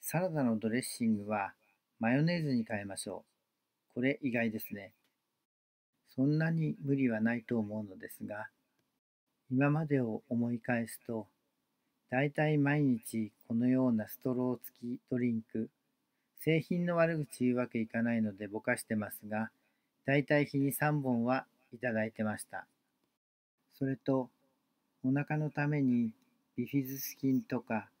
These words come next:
乳酸菌を取るために、ヨーグルトや乳酸菌飲料を複数、加えて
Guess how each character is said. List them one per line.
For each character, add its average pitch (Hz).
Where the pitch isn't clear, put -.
乳 143
酸 139
菌 135
を 127
取 131
る 120
た 113
め 113
に、 113
ヨ 139
ー -
グ 143
ル 139
ト 117
や 104
乳 131
酸 120
菌 113
飲 113
料 101
を 98
複 131
数、 113
加 135
え 131
て 131